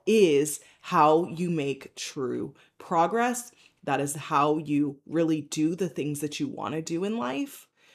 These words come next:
Really be able to be kind to yourself.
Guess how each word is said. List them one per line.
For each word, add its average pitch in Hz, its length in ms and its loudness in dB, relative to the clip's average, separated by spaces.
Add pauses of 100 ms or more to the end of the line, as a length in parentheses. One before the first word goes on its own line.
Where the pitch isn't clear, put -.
(320)
Really 185 420 2
be 190 220 -4
able 160 320 0
to 240 360 -2
be 220 180 -4
kind 156 800 -4
to 165 360 -6
yourself. - 1000 -6